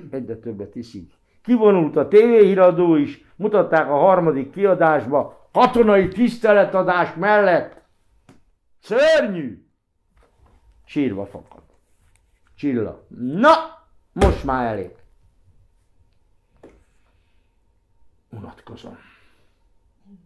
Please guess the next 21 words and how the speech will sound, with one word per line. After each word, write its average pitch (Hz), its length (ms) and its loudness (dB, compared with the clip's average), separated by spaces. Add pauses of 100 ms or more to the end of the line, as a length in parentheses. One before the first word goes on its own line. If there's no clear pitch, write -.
(720)
Keresgél 110 580 -6
a 104 40 -8
napernyő 101 600 -10
alatt, 110 320 -12
bár 95 280 -14
tudni 92 320 -18
mit. 101 400 -18 (200)
Hát 95 140 -20
én 104 180 -16
tudom, 104 380 -20
de 92 100 -20
nem 92 140 -20
mondom 95 320 -20
meg 87 180 -20
maguknak. - 400 -20 (520)
Böbe. 120 300 -6 (1120)
Ez 143 280 -6
mindig 311 680 -2
unatkozik, 143 840 0
édes 185 420 4
lányom. 101 440 -6